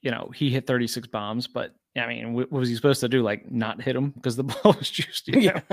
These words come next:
Speaker 1: know? But, and then you have these th-, it's just really weird with, like, even the sh-, if you, even after the short season, two years in a row where there was just, like,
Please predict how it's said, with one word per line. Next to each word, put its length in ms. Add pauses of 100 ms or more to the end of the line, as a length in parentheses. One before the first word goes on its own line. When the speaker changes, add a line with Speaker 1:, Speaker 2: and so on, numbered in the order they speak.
(120)
Speaker 1:
know? 60 (260)
But, 440
and 120
then 160
you 140
have 240
these 240
th-, 260
it's 120
just 200
really 380
weird 340
with, 160
like, 300 (760)
even 240
the 80
sh-, 120
if 160
you, 80 (280)
even 200
after 220
the 80
short 280
season, 400 (480)
two 220
years 260
in 80
a 40
row 180
where 140
there 120
was 140
just, 180
like, 220